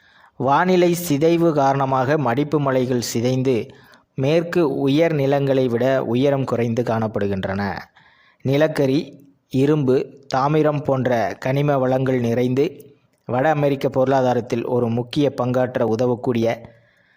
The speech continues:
பகுதியாக அப்பலேஷியன் உயர்நில பகுதிகள் விளங்குகின்றன. கேள்வி எண் முப்பத்தி ஒன்பது, பொறுத்துக. மேற்கத்திய காற்றுகள்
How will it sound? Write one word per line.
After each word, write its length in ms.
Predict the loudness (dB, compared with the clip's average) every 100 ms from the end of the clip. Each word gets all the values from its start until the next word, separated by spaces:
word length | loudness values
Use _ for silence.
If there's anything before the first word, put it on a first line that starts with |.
| _ _ _
பகுதியாக 560 | -4 0 0 2 2 2 0
அப்பலேஷியன் 640 | -2 -2 0 0 -2 -4 -2
உயர்நில 420 | -2 0 0 -2
பகுதிகள் 460 | -2 -2 -2 -2 -2
விளங்குகின்றன. 680 | -2 -2 -4 -6 -6 -8 -10 -14 _ _ _ _ _ _ _ _ _ _ _ _ _ _ _ _ _ _
கேள்வி 240 | 0 2 2
எண் 120 | 2
முப்பத்தி 300 | 0 0 2
ஒன்பது, 300 | 2 2 2 0
பொறுத்துக. 420 | 0 0 2 2 2
மேற்கத்திய 560 | 2 0 -2 -2 0 0
காற்றுகள் 580 | 0 -2 -2 -2 0